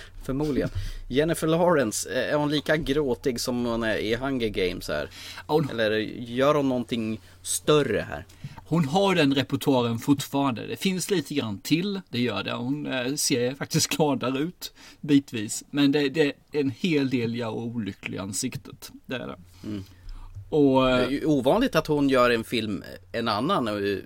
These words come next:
Speaker 1: förutom han från Baksmällan och Du gör mig galen. För de verkar ju som de är satt ihop som två häftstift eller plåster.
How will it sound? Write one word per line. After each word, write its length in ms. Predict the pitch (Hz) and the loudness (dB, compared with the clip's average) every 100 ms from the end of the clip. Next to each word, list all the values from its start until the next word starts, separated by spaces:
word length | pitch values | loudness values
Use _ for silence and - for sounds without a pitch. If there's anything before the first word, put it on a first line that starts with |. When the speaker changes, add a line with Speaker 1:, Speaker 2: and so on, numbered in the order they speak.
| - - - - | -12 -20 -18 -16
Speaker 1:
förutom 380 | - 101 104 92 | -8 -8 -6 -6
han 320 | 98 95 90 92 | -6 -6 -8 -12
från 200 | - 98 | -10 -8
Baksmällan 680 | 92 95 - 131 139 110 85 | -4 -4 -4 -6 -6 -6 -8
och 140 | 87 92 | -8 -6
Du 120 | 98 | -6
gör 140 | 101 | -4
mig 120 | 95 95 | -4 -4
galen. 420 | 95 104 131 90 - - - | -2 0 -2 -8 -14 -20 -20
För 60 | - 120 | -10 -6
de 80 | |
verkar 220 | 135 131 113 | -4 -2 -2
ju 40 | |
som 160 | 104 101 | -4 -6
de 200 | 95 92 | -6 -8
är 120 | - - | -10 -14
satt 280 | 90 - 92 | -12 -8 -8
ihop 320 | 92 95 - - | -8 -10 -12 -12
som 380 | - 90 69 62 | -8 -6 -6 -10
två 300 | - 95 87 95 - - - - - | -8 -6 -4 -6 -14 -20 -20 -20 -20
häftstift 920 | - - 104 - - - - 147 - - | -10 -4 -4 -6 -10 -6 2 2 2 -4
eller 140 | 98 | -4
plåster. 580 | - 135 143 - 85 - | -2 -4 -4 -6 -8 -10